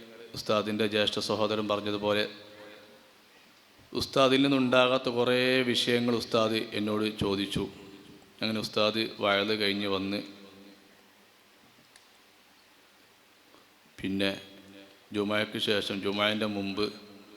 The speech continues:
ഉസ്താദ് പറഞ്ഞു, "താടി നന്നാക്കണം, ഞാൻ നാട്ടിൽ നിന്നാണ് നന്നാക്കാറുള്ളത്." അപ്പം ഞാൻ ബൈക്കുമ്മേ കയറി, ഉസ്താദിൻ്റെ വണ്ടി ഇവിടെ ഉണ്ടായിരുന്നു, ഡ്രൈവർ ഇവിടെ ഉണ്ടായിരുന്നു. ഉസ്താദിൻ്റെ മുഖത്തൊക്കെ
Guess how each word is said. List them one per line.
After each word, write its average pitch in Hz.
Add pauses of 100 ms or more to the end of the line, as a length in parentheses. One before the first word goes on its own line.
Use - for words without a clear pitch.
(480)
ഉസ്താദ് 101
പറഞ്ഞു, 101
"താടി 98 (140)
നന്നാക്കണം, 98 (720)
ഞാൻ 98 (680)
നാട്ടിൽ 98
നിന്നാണ് 107
നന്നാക്കാറുള്ളത്." 98 (1300)
അപ്പം 104
ഞാൻ 98 (140)
ബൈക്കുമ്മേ 104
കയറി, 98 (920)
ഉസ്താദിൻ്റെ 127
വണ്ടി 117
ഇവിടെ 127
ഉണ്ടായിരുന്നു, 113
ഡ്രൈവർ 110
ഇവിടെ 117
ഉണ്ടായിരുന്നു. 107 (600)
ഉസ്താദിൻ്റെ 113
മുഖത്തൊക്കെ 113